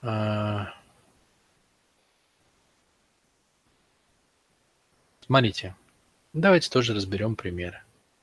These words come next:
Вот, допустим, вас обманул какой-то негодяй, бизнес-партнер, например, да? Вы с ним делали вместе бизнес,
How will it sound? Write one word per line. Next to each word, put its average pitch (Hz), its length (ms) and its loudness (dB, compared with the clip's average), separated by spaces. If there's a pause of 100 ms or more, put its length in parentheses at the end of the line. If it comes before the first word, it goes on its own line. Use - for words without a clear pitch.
(880)
Вот, 165 180 8
допустим, 123 520 4
вас 127 360 6 (2000)
обманул 110 840 6 (1900)
какой-то 110 420 0
негодяй, 101 800 0 (840)
бизнес-партнер, 131 1000 6
например, 90 600 -8
да? 135 240 -4 (760)
Вы 131 160 6
с - 140 0
ним 113 160 2
делали 110 380 4
вместе 101 500 -2
бизнес, 135 720 -4